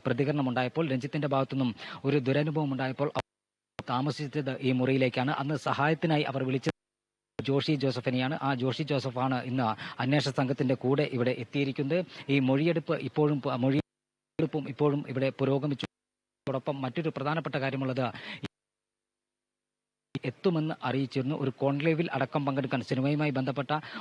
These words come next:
ഒരു കോൺക്ലേവിൽ അടക്കം പങ്കെടുക്കാൻ അത് അവർ ഇന്ന്, ബംഗാളി നടി ഇന്ന് കേരളത്തിൽ എത്തുമെന്ന് അറിയിച്ചിരുന്നു. എന്നാൽ അവസാന നിമിഷം അവർ യാത്ര റദ്ദാക്കി എന്നാണ് ജോഷി ജോസഫ് ഇപ്പോൾ വ്യക്തമാക്കിയിരിക്കുന്നത്.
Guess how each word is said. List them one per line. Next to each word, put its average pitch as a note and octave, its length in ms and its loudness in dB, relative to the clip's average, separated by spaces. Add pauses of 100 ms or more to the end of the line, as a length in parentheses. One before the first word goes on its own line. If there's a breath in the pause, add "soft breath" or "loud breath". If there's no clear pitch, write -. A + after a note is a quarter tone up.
ഒരു C#3 120 6
കോൺക്ലേവിൽ C#3+ 600 2
അടക്കം C3+ 320 0
പങ്കെടുക്കാൻ C#3 460 0
അത് B2+ 180 -6
അവർ C3+ 280 0
ഇന്ന്, C3+ 160 0
ബംഗാളി B2+ 320 2
നടി C3+ 200 2
ഇന്ന് C3+ 320 0
കേരളത്തിൽ C#3+ 420 0
എത്തുമെന്ന് D#3 440 -2
അറിയിച്ചിരുന്നു. C3 540 -2 (240 loud breath)
എന്നാൽ D3+ 300 2
അവസാന D3 380 2
നിമിഷം C#3+ 360 0
അവർ C3+ 180 -2
യാത്ര - 840 -4
റദ്ദാക്കി C#3+ 360 0
എന്നാണ് C3+ 340 -2
ജോഷി B2+ 320 -2
ജോസഫ് C3 380 -4
ഇപ്പോൾ C3 240 0
വ്യക്തമാക്കിയിരിക്കുന്നത്. C3+ 840 2